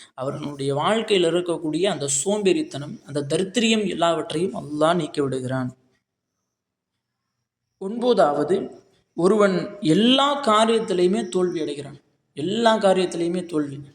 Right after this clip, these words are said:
ஒ-, ஒரு காரியம் கூட சக்ஸஸ் கிடையாது.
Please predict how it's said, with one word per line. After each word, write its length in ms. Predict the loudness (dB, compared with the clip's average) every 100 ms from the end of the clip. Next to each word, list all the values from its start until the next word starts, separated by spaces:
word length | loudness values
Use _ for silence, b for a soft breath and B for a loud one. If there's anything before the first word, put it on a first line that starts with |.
| _ _ _ _ _
ஒ-, 360 | -10 -4 -2 2
ஒரு 280 | 2 2 4
காரியம் 380 | 4 4 2
கூட 140 | 2 0
சக்ஸஸ் 420 | 0 -4 -6 -6
கிடையாது. 580 | -6 -6 -6 -10 -16